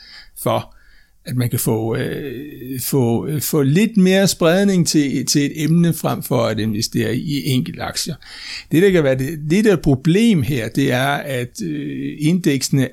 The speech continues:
er noget mindre, og, øh, s-, indekssammensætning, og vi ser også,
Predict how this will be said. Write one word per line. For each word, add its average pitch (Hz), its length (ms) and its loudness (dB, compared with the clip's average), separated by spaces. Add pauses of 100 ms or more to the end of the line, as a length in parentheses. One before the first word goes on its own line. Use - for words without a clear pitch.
er 160 480 -2 (760)
noget 185 580 4
mindre, 151 800 2
og, 127 500 -2
øh, 127 760 0
s-, - 240 -2
indekssammensætning, 156 1300 0
og 156 300 -2
vi 156 80 2
ser 180 300 2
også, 156 420 0